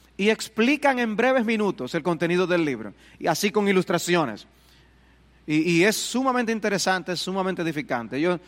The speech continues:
no tienen todos los libros de la Biblia todavía, pero han incluido una buena parte de ellos y así van explicando la Biblia de manera concisa. En seis minutos, siete minutos, te resumen un libro bíblico y es bien interesante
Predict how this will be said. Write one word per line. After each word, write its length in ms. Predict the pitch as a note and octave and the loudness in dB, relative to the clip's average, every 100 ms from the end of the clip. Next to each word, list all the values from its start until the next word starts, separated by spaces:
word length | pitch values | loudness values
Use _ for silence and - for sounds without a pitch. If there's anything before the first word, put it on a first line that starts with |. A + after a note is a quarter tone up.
| - - | -20 -12
no 180 | C#3 F3 | -4 0
tienen 300 | G3+ G3+ F3+ - | 2 2 0 2
todos 340 | F#3+ G3 G#3+ | 4 6 4
los 160 | F#3 D3+ | 4 2
libros 320 | E3+ G3 E3 | 2 2 2
de 80 | D3+ | 2
la 100 | D3 | 2
Biblia 340 | E3+ C4+ G#3 | 2 0 0
todavía, 560 | D#3+ D3+ C#3+ B2+ C#3 E3 - - - | 0 0 0 -2 -4 -6 -14 -20 -4
pero 220 | D3+ D#3 | 2 4
han 140 | F3+ | 4
incluido 400 | A3 A3 F#3+ G#3 | 2 0 2 2
una 100 | G#3 | 2
buena 300 | F#3+ F3 G3 | 2 2 0
parte 320 | G3 G3 F#3+ F#3+ | 2 0 0 -2
de 100 | F3+ | 0
ellos 240 | F3+ E3+ | 0 -2
y 40 | |
así 180 | D#3+ E3+ | -2 -2
van 160 | E3+ F3+ | -2 -2
explicando 500 | E3+ D#3+ D#3+ E3 E3 | -4 -4 -2 -2 -2
la 80 | D3 | -2
Biblia 320 | D3+ D#3 D3+ | -2 0 0
de 160 | C3 | -2
manera 380 | C3+ C3+ D3+ D#3 - - - | -4 -2 0 -2 -4 -20 -4
concisa. 840 | D#3+ D3 C#3+ - F3 E3 - C3 - - | -2 -2 -4 -4 0 -2 -2 -8 -12 -14
En 240 | A#2+ A#2+ | -12 -10
seis 280 | - G3 A3 | -2 2 2
minutos, 560 | A3 G#3+ A3 G3 F#3+ - | 0 0 0 -2 -4 -2
siete 260 | A3+ A3+ | -2 -2
minutos, 460 | G3+ G#3+ G#3 G3+ - - - | -2 -2 -2 -2 -6 -12 -2
te 120 | E3+ | 0
resumen 420 | D#3+ - G#3 G3 | 0 -2 -2 -2
un 160 | G3 F#3+ | 0 0
libro 300 | F#3+ F3 D#3+ | 2 0 0
bíblico 520 | E3 D#3+ C#3+ D#3+ D#3+ - _ | 0 -2 -4 -6 -6 -12 _
y 120 | - | -4
es 80 | D#3 | -2
bien 280 | C#3+ E3+ F3 | 0 0 0
interesante 680 | E3 D#3+ C#3+ D#3 D3 C#3 | -2 -4 -4 -2 -2 -4